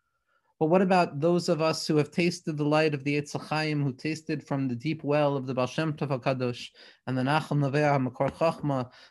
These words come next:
that spring of irrigating waters that descends from Chachma itself?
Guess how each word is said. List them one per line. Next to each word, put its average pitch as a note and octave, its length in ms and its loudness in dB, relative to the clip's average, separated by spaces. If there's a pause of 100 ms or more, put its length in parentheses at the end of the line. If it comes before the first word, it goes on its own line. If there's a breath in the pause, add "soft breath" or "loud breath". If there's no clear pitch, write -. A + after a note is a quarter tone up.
(120 loud breath)
that C3 180 0
spring E3 560 0
of C3 160 0
irrigating C#3+ 580 2
waters C#3 420 0
that B2+ 160 -8
descends D3 500 -2
from B2 160 -2
Chachma D3 500 -2
itself? C#3 460 -4